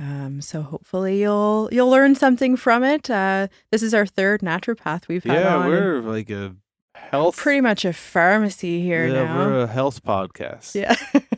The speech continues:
Speaker 2: Well, we, we, we, you know, we, we, we talk to entrepreneurs a lot, and we mainly start off with just artists, but it's, it's working its way into meeting people who are just trying to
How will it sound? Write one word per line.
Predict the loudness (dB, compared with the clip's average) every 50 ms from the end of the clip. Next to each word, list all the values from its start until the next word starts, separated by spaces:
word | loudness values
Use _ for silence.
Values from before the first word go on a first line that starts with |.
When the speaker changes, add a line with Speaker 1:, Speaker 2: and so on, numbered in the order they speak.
| -4 _ 0
Speaker 2:
Well, | 2 2 2 4 4
we, | 2 2
we, | 2 2 2 2
we, | 0 -2 -4 -4 -4
you | -4 -2
know, | -2 0 0 0 0
we, | 0 0 -2 -2 -4 -8 _ _ _ _ _ _ _ _ _
we, | -4 -2 -2 -2
we | -2 -4 -4
talk | -2 0 0 0 0 0 _
to | -4 -4 -2
entrepreneurs | -2 -2 -4 -6 -6 -12 -14 -12 -10 -6 -4 -2 -2 0 -2 -2 -4 -4 -6 -6 -6
a | -6
lot, | -4 -4 -2 -2 -4 -6 -8 _ -18 -16
and | -14 -12 -12 -12 -12
we | -12 -10 -6
mainly | -4 -2 0 0 0 -2 -4
start | -4 -2 -2 0 2 2
off | 2 2 0
with | -2 -10 -6
just | -6 -6 -6 -6 -4
artists, | -2 -2 -2 -2 -2 -4 -8 -8 -8 -10 -10
but | _ -10 -10 -10 -10 -12
it's, | -14 -14 -12 -14
it's | -18 -18 _ _ -14 -14 -8
working | -4 -2 -2 -2 -2 -4 -6
its | -4 -6 -6 -8 -8 -6
way | -6 -4 -4 -4 -4 -4
into | -6 -6 -6 -6
meeting | -6 -6 -6 -6 -6 -6 -8 -8
people | -8 -8 -8 -8 -6 -4 -4 -4 -2 -2
who | -2 -2
are | -2 -2
just | -2 -2 -4 -4 -4 -6 -4
trying | -2 -2 0 0 -2 -2 -2 -2
to | 0 0 0 0 0 -2